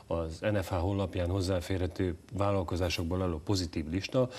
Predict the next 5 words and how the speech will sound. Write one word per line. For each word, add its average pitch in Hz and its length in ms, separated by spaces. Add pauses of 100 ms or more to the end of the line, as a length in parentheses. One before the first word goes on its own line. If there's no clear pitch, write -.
(140)
akik 92 300
betartják 92 680
a 87 40
fogyasztóvédelmi 82 800
szabályokat. 107 680